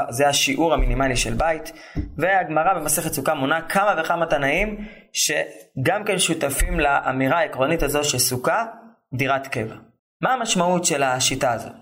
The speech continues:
הרי צריך לזכור שבסוף כל התנאים פוסלים, זה דבר ברור, בית. זאת אומרת, ברור, כמו שאמרנו בפעם הראשונה, שסוכה לא יכולה להיות בית, הבית הרגיל של האדם, בית שגרתי, דיורי, מקום שהאדם דר בו כל השנה כולה.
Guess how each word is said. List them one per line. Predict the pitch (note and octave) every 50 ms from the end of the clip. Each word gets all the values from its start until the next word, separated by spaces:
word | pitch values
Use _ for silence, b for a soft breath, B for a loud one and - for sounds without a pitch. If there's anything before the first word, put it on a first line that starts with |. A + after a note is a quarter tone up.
| - -
הרי | B2 A#2+
צריך | C3+ - F#3 G#3+ A#3 A3
לזכור | G3 F3 - - G#3 G#3+
שבסוף | G3+ - F3+ G3+ - C3+ C3 C3 C3 - A3+ A3+ - -
כל | - - A3+ B3
התנאים | B3+ A3+ - E3+ D#3 D3 C#3 E3+ F#3+ E3+
פוסלים, | F#3 B2+ B2+ - - D#3+ F3+ E3
זה | C3+ C#3
דבר | C3+ B2+ C3 D3+ D3+
ברור, | B2+ B2 A#2 B2 D3 E3 D#3+ - B B B B B B B _ _ -
בית. | - A#2+ B2+ C3+ A#2 G#2+ - - - - - - _
זאת | - C3 B2+ B2+
אומרת, | C3 C3+ D#3+ E3+ E3+ E3 E3
ברור, | C3 C3 B2 B2+ C#3+ C#3 D3 G#3 A#3 A3+ A3+
כמו | G3+ G3 G3
שאמרנו | - G3 E3+ E3+ F3+ F3+ F3 D#3+
בפעם | E3 - E3+ E3+
הראשונה, | D#3+ D#3 D3+ D#3+ D#3 D3 D#3+ F3+
שסוכה | F3+ - D3 B2+ - D3+ C3+ - G3
לא | G3 E3 E3+
יכולה | F#3 F3 - D3+ D#3
להיות | D#3 D3+ C#3+ C#3 C#3
בית, | C3 A#2 C3 C3+ B2+ A#2 A2+ -
הבית | - A2+ B2 C#3 C#3+ C#3 C#3+
הרגיל | C3 A#2+ B2+ B2 B2 C#3 D3 C#3+
של | - C#3+ C3 B2
האדם, | A#2+ A#2+ A#2+ A#2+ A#2 A#2 A#2 A2+ B B B B B B -
בית | B2 A#2 C#3+ D3+ D#3 D#3 D3+ D3+ - - - _ _ _
שגרתי, | - - - - - - D3 C3 C3+ C#3 B2+ B2+ - E3 D#3+ D3 C3 - - - - - - _ - - C3
דיורי, | - C3+ C#3 C#3 C3+ C3 C3+ D#3 -
מקום | - C#3 C3+ C3+ - E3 E3
שהאדם | E3 - D3 C#3 D3+ D#3 D3+
דר | C3+ D3 D3+ C#3+
בו | C#3 C3+
כל | C#3 D3 C#3+
השנה | C#3+ - C#3+ B2+ C3 B2+ C3
כולה. | B2+ A#2+ A2+